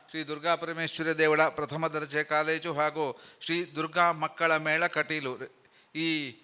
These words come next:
ಸಂಯುಕ್ತ ಸಂಸ್ಥೆಗಳ ಆಶ್ರಯ, ಸಂಯುಕ್ತ ಆಶ್ರಯದಲ್ಲಿ ಇವತ್ತು ಯಕ್ಷ-, ಒಂದು ಸಾತ್ವಿಕಾಭಿನಯ,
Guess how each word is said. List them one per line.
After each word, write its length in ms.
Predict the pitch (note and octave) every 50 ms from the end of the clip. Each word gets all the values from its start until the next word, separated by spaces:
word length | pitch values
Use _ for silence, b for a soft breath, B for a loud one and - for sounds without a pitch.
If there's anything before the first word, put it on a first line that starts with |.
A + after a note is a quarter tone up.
| _ _
ಸಂಯುಕ್ತ 480 | - - - D3+ E3 F3 F3+ E3+ - F3
ಸಂಸ್ಥೆಗಳ 560 | D#3+ - D#3 D#3+ D#3+ D3+ - F3 E3 D#3+ D3+
ಆಶ್ರಯ, 420 | C#3+ C#3 D3+ D#3 - - E3+ E3+ D#3
ಸಂಯುಕ್ತ 400 | - D#3 D3+ E3 F3 E3 - D#3+
ಆಶ್ರಯದಲ್ಲಿ 1040 | D#3 D#3+ - - - E3+ E3 D#3 D3+ D3+ D3+ D#3 E3+ F3+ D#3+ B2+ A2 B B B B B B B B B B B B -
ಇವತ್ತು 680 | E3 E3 F3 E3+ E3+ - F3+ E3+ F3 F3+ - - - _ _ _ _ _ _ _ _ _ _ _ _ _ - - - _
ಯಕ್ಷ-, 280 | - - - - - -
ಒಂದು 560 | - E3+ F3 E3 E3+ E3 D#3+ D3 C#3 B2+ -
ಸಾತ್ವಿಕಾಭಿನಯ, 1000 | - - - D3+ F3 F3+ - F#3+ G3 F#3 - F3 E3+ E3 D3+ D#3+ D#3 D3+ D3 C3+